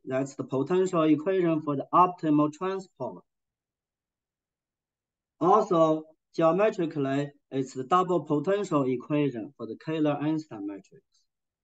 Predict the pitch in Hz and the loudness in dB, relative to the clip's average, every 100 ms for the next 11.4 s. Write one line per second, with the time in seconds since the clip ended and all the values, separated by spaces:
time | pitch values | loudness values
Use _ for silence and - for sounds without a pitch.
0 | _ _ _ 110 - 202 202 180 151 147 | _ _ _ -16 0 4 6 6 4 0
1 | - _ - - - 117 - 165 170 - | -10 _ -12 -12 -10 -8 -2 2 2 -2
2 | - 190 185 143 123 - 110 101 _ _ | -2 0 2 0 -2 -8 -14 -14 _ _
3 | _ - 107 - 120 113 95 82 - _ | _ -12 -12 -10 -10 -8 -10 -14 -20 _
4 | _ - 104 104 - _ _ _ - 90 | _ -14 -12 -12 -16 _ _ _ -20 -18
5 | 101 107 - 92 90 - _ _ _ _ | -14 -14 -14 -14 -12 -12 _ _ _ _
6 | _ _ _ _ _ 131 127 120 107 98 | _ _ _ _ _ -8 -6 -8 -8 -12
7 | _ _ _ _ _ _ _ _ _ _ | _ _ _ _ _ _ _ _ _ _
8 | _ _ _ _ _ _ _ _ _ _ | _ _ _ _ _ _ _ _ _ _
9 | _ _ _ _ _ _ _ _ _ _ | _ _ _ _ _ _ _ _ _ _
10 | _ _ _ 113 113 107 - 131 139 143 | _ _ _ -16 -14 -16 -12 -6 -6 -6
11 | 123 95 85 | -6 -8 -10